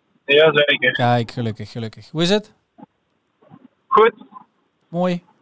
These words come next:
Speaker 1: Net, eh, net in de auto, eh, terug naar huis.
Speaker 2: Lekker, eh, was het een uitlooptrainingje vandaag of, eh, eh, wel even pittig aan de bak?
Speaker 1: Nee, nee, moest wel even aan de bak.
Speaker 2: Ja, nou,
Speaker 1: Uitlooptrainingje was het zeker niet.
Speaker 2: Nee, nou, het was ook alweer, eh,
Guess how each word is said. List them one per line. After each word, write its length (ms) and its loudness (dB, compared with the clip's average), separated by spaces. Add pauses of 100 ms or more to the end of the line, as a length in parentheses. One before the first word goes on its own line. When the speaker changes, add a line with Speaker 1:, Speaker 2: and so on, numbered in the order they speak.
Speaker 1:
Net, 260 0
eh, 340 4
net 260 0
in 60 4
de 60 4
auto, 480 4
eh, 180 4
terug 260 0
naar 100 0
huis. 340 -2 (640)
Speaker 2:
Lekker, 520 -4
eh, 80 -2 (340)
was 220 -14
het 80 -8
een 60 -6
uitlooptrainingje 680 0
vandaag 320 0
of, 200 -8
eh, 320 0
eh, 340 -4 (420)
wel 160 -6
even 160 -8
pittig 220 -6
aan 80 0
de 60 0
bak? 180 4
Speaker 1:
Nee, 540 2 (540)
nee, 320 0
moest 200 2
wel 200 4
even 160 0
aan 120 2
de 80 0
bak. 300 0 (400)
Speaker 2:
Ja, 160 -12
nou, 140 -4
Speaker 1:
Uitlooptrainingje 800 0
was 200 4
het 80 -20
zeker 280 -2
niet. 180 -6 (140)
Speaker 2:
Nee, 220 -6 (140)
nou, 140 -12
het 100 -12
was 100 -10
ook 100 -14
alweer, 380 -8
eh, 100 -8